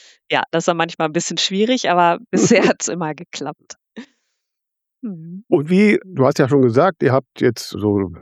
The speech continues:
Speaker 2: eigentlich lokal mit Freunden angefangen, jetzt wird's ja schon ein bisschen
Speaker 1: Mhm.
Speaker 2: allgemeingültiger, Kreuzfahrt. Was
Speaker 1: Mhm.
Speaker 2: ist so der, was sind so die Pläne damit?
Speaker 1: Ja,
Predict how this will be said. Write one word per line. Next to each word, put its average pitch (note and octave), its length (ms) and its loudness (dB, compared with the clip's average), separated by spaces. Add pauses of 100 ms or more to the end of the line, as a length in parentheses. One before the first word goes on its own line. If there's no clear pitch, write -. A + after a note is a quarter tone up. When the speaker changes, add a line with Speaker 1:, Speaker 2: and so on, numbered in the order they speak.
(180)
Speaker 2:
eigentlich G2 340 -4
lokal A#2+ 520 2
mit A2 140 -2
Freunden C#3 360 2
angefangen, C3 520 2
jetzt A2 220 0
wird's - 260 -4
ja G2 120 0
schon G2+ 180 0
ein F2+ 40 -4
bisschen G2 460 0
Speaker 1:
Mhm. E3+ 320 -10 (220)
Speaker 2:
allgemeingültiger, C3 1120 2
Kreuzfahrt. A2 960 0 (1300)
Was A2 220 0
Speaker 1:
Mhm. - 60 2
Speaker 2:
ist A2+ 100 -2
so C3 200 6
der, A#2+ 180 4 (360)
was A#2+ 140 0
sind C#3+ 160 0
so D3 100 2
die C3+ 100 0
Pläne C3+ 440 4
damit? D#2+ 420 -8 (1800)
Speaker 1:
Ja, D3 380 2